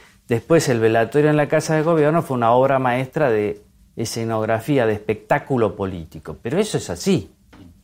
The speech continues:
Además fue pensado así por Javier, por Grossman, Javier Grossman, que era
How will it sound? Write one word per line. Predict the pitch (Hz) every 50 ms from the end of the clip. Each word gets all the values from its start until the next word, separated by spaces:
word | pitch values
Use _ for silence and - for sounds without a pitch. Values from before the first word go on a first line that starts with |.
| _ _ _ _ _
Además | - 110 113 151 185 190 -
fue | 180 156
pensado | - - 117 110 107 143 127 120 120
así | 117 - 151 156
por | 156 165 131 104
Javier, | - 107 95 98 95 - - - -
por | - 98 98 113
Grossman, | 156 208 208 156 117 98 90 82 85 85
Javier | - - 87 101 107 107
Grossman, | 127 170 180 131 107 98 87 82
que | 80 -
era | 90 92 87 82